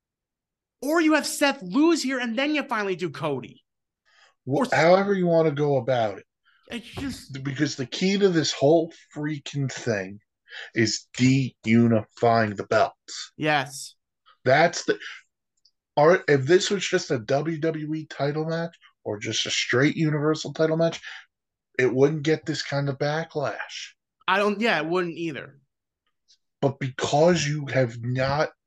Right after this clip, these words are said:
Speaker 2: de-unified the belts, everyone is going to be pissed off, especially if what you said, he's going to take time off. Because you,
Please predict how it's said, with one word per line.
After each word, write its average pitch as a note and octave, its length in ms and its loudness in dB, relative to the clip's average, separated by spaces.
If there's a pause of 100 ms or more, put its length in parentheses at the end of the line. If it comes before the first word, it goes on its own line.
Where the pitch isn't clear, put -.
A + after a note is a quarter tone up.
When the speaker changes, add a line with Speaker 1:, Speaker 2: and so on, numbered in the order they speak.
(580)
Speaker 2:
de-unified C3 840 -4
the B2+ 80 -8
belts, D#3 600 -2 (1400)
everyone C#3+ 600 0
is C3+ 160 -2
going B2+ 360 -2
to B2 140 -4
be A#2 220 -8 (120)
pissed - 300 -4
off, D#3+ 220 0 (240)
especially D#3+ 1080 -2
if C#3 260 -6
what B2+ 220 -4
you C#3 220 -6
said, B2+ 420 -2 (240)
he's B2 220 -4
going B2+ 380 2
to B2+ 80 -10
take A#2+ 320 -8
time A#2 380 -2
off. G3 320 -2 (3000)
Because B2+ 360 2
you, B2+ 140 6